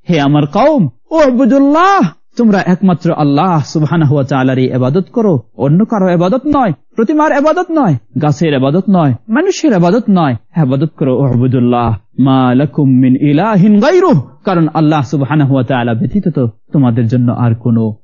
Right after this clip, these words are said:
ইলাহ নেই, কোনো মাবুদ নেই। ঠিক একইভাবে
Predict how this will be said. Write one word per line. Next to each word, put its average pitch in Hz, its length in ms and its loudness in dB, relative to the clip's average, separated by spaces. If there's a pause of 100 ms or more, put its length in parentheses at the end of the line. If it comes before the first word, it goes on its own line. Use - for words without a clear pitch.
(140)
ইলাহ 156 300 2
নেই, 175 180 2
কোনো 127 220 -2
মাবুদ 123 420 0
নেই। 151 260 0 (380)
ঠিক 220 140 0
একইভাবে 247 580 2